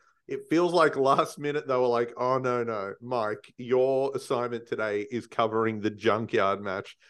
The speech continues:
So you've got Mike Tenay looking all smiley in a junkyard, and he's explaining that, you know, a bunch of hardcore wrestlers have been invited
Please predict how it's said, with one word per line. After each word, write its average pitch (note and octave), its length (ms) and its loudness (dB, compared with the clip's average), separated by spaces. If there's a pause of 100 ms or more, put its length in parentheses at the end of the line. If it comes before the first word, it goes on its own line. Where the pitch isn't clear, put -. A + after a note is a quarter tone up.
(140)
So E3+ 100 2
you've D#3 200 6
got F3+ 220 6
Mike G#3 280 0
Tenay D3 380 0
looking D3 280 -6
all D3 180 4
smiley B2+ 840 -2 (300)
in F#3+ 160 6
a F3+ 60 4
junkyard, C3+ 640 0
and B2+ 140 -2
he's B2 140 -8
explaining C#3 640 -4
that, B2+ 240 0 (380)
you C3+ 100 0
know, B2 120 6
a A2+ 40 0
bunch C#3 320 0
of B2+ 120 -2
hardcore B2+ 600 0
wrestlers A#2+ 440 -2
have A#2+ 200 -2
been A#2+ 200 -4
invited A#2 680 -2